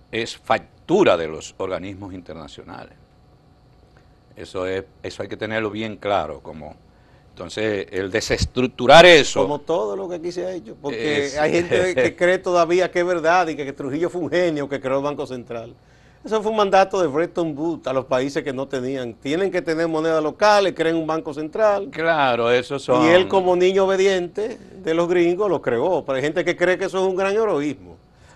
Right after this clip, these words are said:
Speaker 1: Tú sabes que, a propósito de lo que tú estás diciendo, algo que decía, eh, este intelectual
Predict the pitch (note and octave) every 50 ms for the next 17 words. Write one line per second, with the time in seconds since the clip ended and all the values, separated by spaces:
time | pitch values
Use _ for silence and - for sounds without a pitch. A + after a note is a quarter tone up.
0 | - _ _ A#2+ A2+ - B2+ B2 B2 B2+ B2 A#2+ A#2+ B2 A#2+ A#2 A#2 A2 G#2 G2+
1 | F#2+ F#2 F#2 F2+ F2+ G2 F#2+ E2+ - G2+ G2+ - A2+ - A#2+ A#2 A2+ G#2+ - A2
2 | - G#2+ G#2+ G#2+ G2 - - G2 F2+ F2 E2+ E2+ E2+ E2 E2 D#2+ D#2+ D#2 - -
3 | - F2+ F2+ F2 F#2+ G2 F#2 G2 F#2 - G2 G2 F2+ F2 D#2+ - - F#2 F2+ F2+
4 | F2 E2 D#2+ D#2+ D2 D2 - _ _ _ _ _ _ _ _ _ _ _ _ _
5 | _ _ D#2+ D#2+ D#2 D2+ D2 C#2 C2 - - _ _ _ _ _ _ _ _ _
6 | _ _ _ _ _ _ _ _ _ _ _ _ _ _ _ _ _ _ _ _
7 | _ _ _ _ _ - E2+ - - - _ - G#2 G2 F#2+ F2+ E2+ D#2+ D2 -
8 | - - - D#2+ E2 - - E2+ E2+ E2 D#2 - - - E2+ E2+ F2+ F2+ E2+ D#2+
9 | D#2+